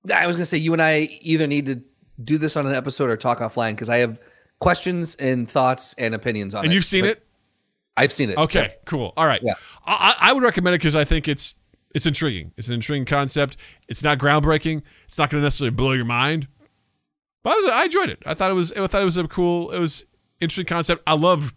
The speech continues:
Speaker 2: Chris Hemsworth in it. I thought he was fantastic.
Speaker 1: Yes.
Speaker 2: Unique role. Instead of, you know, he typically plays the hero. He's not the hero in this one. Um, so, but it, it was,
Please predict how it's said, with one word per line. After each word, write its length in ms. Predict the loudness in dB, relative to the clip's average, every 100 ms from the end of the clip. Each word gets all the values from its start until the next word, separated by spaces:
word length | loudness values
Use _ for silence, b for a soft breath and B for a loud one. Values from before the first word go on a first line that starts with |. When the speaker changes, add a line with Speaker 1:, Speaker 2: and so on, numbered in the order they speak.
| -6
Speaker 2:
Chris 240 | -2 0
Hemsworth 360 | 0 -2 -4 -6
in 100 | -6
it. 80 | -8 -10
I 40 |
thought 120 | -6 -4
he 60 |
was 100 | -4
fantastic. 680 | -6 -6 -4 -6 -6 -12 -16 b b b -12
Speaker 1:
Yes. 320 | -10 -10 -12
Speaker 2:
Unique 400 | -4 0 2 2
role. 480 | 4 4 4 2 0 -10 -12
Instead 360 | -6 -2 -2
of, 40 | -2
you 80 | -2
know, 220 | 0 -2
he 460 | -8 -18 -12 -10
typically 300 | -4 -4 -2 -2
plays 200 | -2 -2
the 60 |
hero. 320 | -4 -2 -4 -6
He's 140 | -8
not 160 | -6 -6
the 40 | -4
hero 220 | -4 -4
in 80 | -6
this 180 | -8 -10
one. 140 | -14 B B B
Um, 580 | 0 2 4 4 2 -2 b b b b b
so, 280 | -6 0 0
but 220 | 0 0
it, 160 | 0 0
it 60 | 2
was, 300 | 2 2 -2